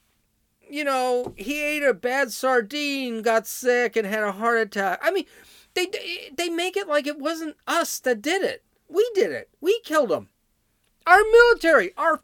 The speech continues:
fantastic, beautiful military killed him. And we killed him because he needed to be killed. He was a terrible human being.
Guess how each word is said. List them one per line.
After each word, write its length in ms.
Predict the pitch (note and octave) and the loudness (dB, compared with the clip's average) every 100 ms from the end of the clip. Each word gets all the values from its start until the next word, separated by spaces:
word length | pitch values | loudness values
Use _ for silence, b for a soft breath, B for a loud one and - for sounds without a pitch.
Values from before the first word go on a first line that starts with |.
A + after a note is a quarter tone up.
| - | -6
fantastic, 760 | D4+ C#4+ E4+ F4+ E4+ - G#3 - _ | -8 -8 -4 -2 -2 -4 -6 -8 _
beautiful 480 | G4 G#4+ G4+ C4+ F4 | 4 6 4 0 -6
military 560 | F4+ F#4+ D#4 A3+ F3 C#3+ | -2 -2 -2 -2 -4 -4
killed 260 | D3+ C3 | -8 -8
him. 140 | G2 _ _ _ _ _ _ _ _ _ _ _ _ _ _ _ _ _ _ _ _ _ _ _ - | -10 _ _ _ _ _ _ _ _ _ _ _ _ _ _ _ _ _ _ _ _ _ _ _ -4
And 240 | E4 F#4 | 0 2
we 140 | F#4+ G4 | 4 4
killed 320 | - G4 A4 | 4 4 6
him 140 | G4 | 4
because 240 | G4 G4 E4+ | 4 4 6
he 100 | F#4 | 4
needed 300 | G4+ G#4 G4+ | 2 2 2
to 80 | G4+ | 0
be 100 | G4+ | -2
killed. 460 | D4+ G#4+ A4 G#3 _ b b | -2 0 0 0 _ b b
He 100 | F#4 | 4
was 120 | F#4+ | 4
a 60 | E4+ | -2
terrible 460 | - G4+ G#4 G#4+ | 4 6 8 8
human 260 | E4+ G#4 G#4 | 6 4 4
being. 340 | A4 A4 E4 | 2 2 0